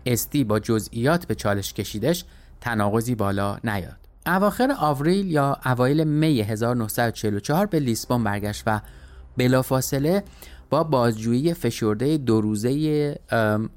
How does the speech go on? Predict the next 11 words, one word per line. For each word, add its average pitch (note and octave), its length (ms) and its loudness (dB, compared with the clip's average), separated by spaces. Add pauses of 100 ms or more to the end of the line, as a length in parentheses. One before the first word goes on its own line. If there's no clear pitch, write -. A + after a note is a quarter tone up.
(120)
آلف A2+ 300 2
شربیر، G#2+ 760 0
افسر B2 360 -2
ارتش A2 540 -4
اس - 280 -4
دی E3 320 2 (360)
اعزامی A2+ 540 2
از G#2 260 -4
برلین G#2+ 420 0
روبرو D2+ 320 -6
شد. - 160 -14